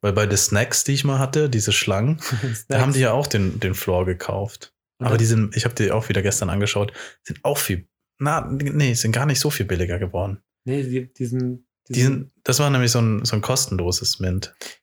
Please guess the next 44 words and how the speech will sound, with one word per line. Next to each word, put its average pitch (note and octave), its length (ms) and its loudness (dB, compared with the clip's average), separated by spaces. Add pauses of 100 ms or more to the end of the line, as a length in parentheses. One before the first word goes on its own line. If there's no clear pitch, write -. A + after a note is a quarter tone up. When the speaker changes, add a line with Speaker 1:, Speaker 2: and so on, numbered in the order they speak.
(160)
Speaker 1:
Das A#2 120 -6
war B2+ 80 0
Speaker 2:
Ja, C3+ 100 0
wo C3+ 60 0
Speaker 1:
cool. A#2 60 2
Speaker 2:
Kaiju D3 300 -2
Cards D3+ 400 -4
tatsächlich D3+ 340 -2
auch C#3 100 0
so D3 140 -2
ein - 20 -2
bisschen C#3+ 280 -4
beim C3+ 160 -2
Preis C#3 540 -4 (300)
bleibt, A#2+ 460 -2
ne? B2+ 160 0
Also A#2+ 320 0
unter C3 260 -4
ein C#3 240 -2
Soll D3 420 -2 (240)
fällt C#3+ 200 -4
das C3 160 -4
gerade A2 300 -6
nicht. A2 280 -8 (220)
Speaker 1:
Ja, A2+ 400 2 (440)
das - 320 -2 (960)
fasziniert A#2 640 0
mich A2 180 0
auch, G#2+ 340 -2
weil G2+ 100 0
das A#2 160 4
war A#2+ 140 4
meine A2 280 4
Angst, A#2+ 480 0
als G#2+ 200 2
die G#2 160 0
damals G#2+ 420 2
gesagt G#2 320 0
haben, G#2 140 2
sie G2+ 80 2
machen G#2+ 240 0
nur G#2 80 2
noch G2+ 140 0
ein G2+ 160 0